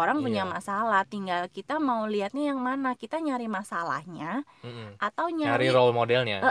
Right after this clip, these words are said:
Speaker 1: eh,
Speaker 2: Iya.
Speaker 1: gitu.
Speaker 2: Betul, betul.
Speaker 1: Kalau kita pengen hidup yang seimbang tapi mikirnya terus, "Kayaknya nggak mungkin, pasti orang tuh ada masa," ya yang keluar ya, ya
Speaker 2: Yang
Speaker 1: yang,
Speaker 2: dicari,
Speaker 1: yang
Speaker 2: ya
Speaker 1: dikasih
Speaker 2: kan?
Speaker 1: lihat
Speaker 2: Iya.
Speaker 1: ke kita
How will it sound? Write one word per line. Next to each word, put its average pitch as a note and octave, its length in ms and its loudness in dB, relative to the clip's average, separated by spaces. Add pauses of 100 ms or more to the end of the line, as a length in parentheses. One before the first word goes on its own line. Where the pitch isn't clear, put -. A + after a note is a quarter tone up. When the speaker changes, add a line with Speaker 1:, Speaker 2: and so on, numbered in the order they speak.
Speaker 1:
eh, A3+ 400 4
Speaker 2:
Iya. G3 160 -4
Speaker 1:
gitu. D#3 640 -10 (480)
Speaker 2:
Betul, G#2 320 -6
betul. F#2+ 320 -12 (180)
Speaker 1:
Kalau A#3 240 0
kita F#4+ 240 4
pengen B3+ 400 0
hidup A3 240 -2
yang G#3+ 160 -2
seimbang G#3+ 480 -2
tapi G#3 720 -2
mikirnya G3+ 480 -4
terus, G#3+ 240 -10
"Kayaknya F#3+ 320 -12
nggak - 160 -12
mungkin, G3+ 640 -8 (320)
pasti A#3+ 320 -12
orang G#3+ 320 -4
tuh A#3+ 240 -8 (160)
ada G#3 480 -6
masa," F3+ 240 -8
ya C#4+ 320 4
yang C4+ 240 0
keluar D4+ 400 6
ya, C5 80 10
ya - 80 10
Speaker 2:
Yang A3+ 160 10 (320)
Speaker 1:
yang, B2+ 240 4
Speaker 2:
dicari, C#3 560 10
Speaker 1:
yang D#3 160 12
Speaker 2:
ya - 0 -
Speaker 1:
dikasih B2 400 8
Speaker 2:
kan? C#4 80 6
Speaker 1:
lihat B3+ 160 10
Speaker 2:
Iya. G#3 80 4
Speaker 1:
ke - 80 0
kita D4+ 280 6